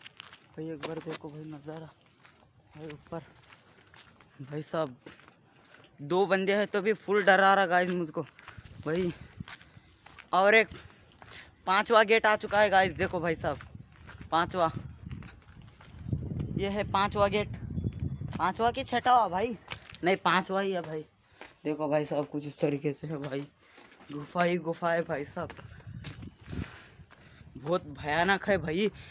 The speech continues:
इधर आएंगे तो तीन चार, दो बंदे के साथ ज़रूर आना guys, ये कले मत आना भाई। हम दो लोग हैं तभी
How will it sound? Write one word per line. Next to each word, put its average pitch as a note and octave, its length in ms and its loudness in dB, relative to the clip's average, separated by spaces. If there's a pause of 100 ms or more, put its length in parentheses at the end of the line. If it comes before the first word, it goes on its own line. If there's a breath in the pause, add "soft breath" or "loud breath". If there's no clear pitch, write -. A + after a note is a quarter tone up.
(180 loud breath)
इधर F3+ 200 0
आएंगे F#3+ 340 4
तो F#3+ 140 -8
तीन F#3 280 -2
चार, F#3+ 320 4 (640 loud breath)
दो G3 140 4
बंदे G3 280 4
के G#3 100 -2
साथ G#3 200 6
ज़रूर F3+ 340 6
आना G3+ 200 6
guys, F#3+ 240 6
ये F#3 100 2
कले G3 240 2
मत F#3+ 240 0
आना F#3 220 2
भाई। F3 180 0 (1600 loud breath)
हम F#3 140 0
दो F#3 200 2
लोग G3+ 200 4
हैं G#3 160 -2
तभी G#3 200 0